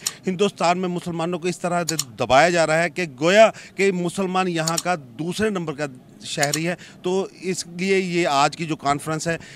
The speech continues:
इसका इनेकाद किया गया। तमाम हिंदुस्तान के जो लोग हैं, उन्होंने यहाँ पे ये बात वाजे की है कि हमें इसके लिए एक खड़े होने की ज़रूरत है और हम खड़े होंगे इंशाल्लाह तब तक, जब तक हम इस कॉन्स्टिट्यूशन को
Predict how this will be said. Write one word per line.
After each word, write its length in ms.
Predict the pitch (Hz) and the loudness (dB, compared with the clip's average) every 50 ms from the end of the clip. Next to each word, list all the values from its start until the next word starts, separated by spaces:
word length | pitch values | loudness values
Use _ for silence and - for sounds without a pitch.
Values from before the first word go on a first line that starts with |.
| - - | -10 -4
इसका 320 | 165 165 160 139 - 180 170 | -4 -4 -4 -2 -2 -2 -2
इनेकाद 420 | 165 151 151 - 147 147 156 156 | 0 -2 -2 0 2 2 2 2
किया 140 | 139 160 170 | 0 -4 -2
गया। 160 | 165 202 208 | 0 0 -2
तमाम 680 | 175 - - - 170 156 156 160 180 202 220 226 226 196 | -2 -6 -6 -6 -4 -4 0 0 2 4 4 4 4 2
हिंदुस्तान 480 | 190 185 180 185 170 - 180 165 165 | 2 2 0 -2 -2 -2 -2 -2 -2
के 120 | 151 160 170 | -2 -4 -4
जो 220 | 156 165 165 147 - - - - - | -4 -4 -4 -4 -6 -12 -18 -10 -6
लोग 520 | 156 160 170 165 156 160 180 196 196 175 190 | -4 -4 -4 -2 2 4 4 6 6 6 6
हैं, 120 | 180 175 | 4 4
उन्होंने 540 | 175 175 190 196 202 208 202 208 214 214 180 - - - - - | 4 4 2 2 2 2 4 4 2 2 0 -2 -10 -18 -16 -6
यहाँ 300 | 147 170 165 160 175 180 | 0 0 2 2 2 0
पे 120 | - 180 170 | 0 0 -2
ये 160 | 170 165 156 | -2 -2 -2
बात 320 | 123 131 135 139 147 123 | -2 0 0 0 0 0
वाजे 280 | 117 131 147 151 170 151 | 0 -2 0 0 -2 -6
की 140 | 135 151 151 | -4 -6 -4
है 160 | 160 175 - | -4 -4 -4
कि 160 | - 170 165 | -4 -6 -8
हमें 380 | 151 127 147 147 160 175 180 - - | -6 -6 -6 -6 -4 -4 -6 -4 -6
इसके 300 | 156 151 - - 180 160 | -8 -8 -6 -6 -6 -6
लिए 280 | 151 160 165 165 156 - - - - - 151 | -4 -4 -4 -4 -4 -6 -10 -20 -14 -10 -10
एक 140 | 156 - | -10 -6
खड़े 180 | - 170 175 185 | -2 0 0 0
होने 280 | 175 156 165 160 160 151 | 0 0 -2 -2 -2 -4
की 120 | 147 156 | -4 -6
ज़रूरत 340 | 123 139 131 143 151 131 165 | -6 -4 -4 -4 -4 -4 -2
है 80 | 170 | 0
और 160 | 160 156 160 160 | 0 0 0 -2
हम 260 | 139 147 160 170 160 | -4 -6 -6 -8 -8
खड़े 260 | - - 160 170 170 | -8 -6 -4 -4 -4
होंगे 220 | 160 151 151 165 | -4 -4 -4 -4
इंशाल्लाह 500 | 156 151 - - 147 156 165 139 - 156 | -4 -4 -4 -4 -4 -4 -4 0 2 0
तब 80 | 160 - - 220 | 0 2 2 2
तक, 180 | 220 190 196 - - - - - | 2 2 -2 -6 -10 -14 -18 -4
जब 140 | 135 170 165 - - | -2 -2 -2 0 -2
तक 120 | 190 185 147 156 - - | -4 -4 -4 -6 -8 -4
हम 280 | 160 165 180 185 175 - - | -4 -2 -2 -4 -6 -4 -4
इस 340 | 165 160 - - - - - | -4 -4 -2 -6 -10 -6 -4
कॉन्स्टिट्यूशन 600 | 151 160 151 - 160 147 139 147 135 160 165 156 | -4 -4 -4 -6 -8 -8 -8 -8 -6 -6 -6 -6
को 200 | 143 165 170 | -6 -6 -8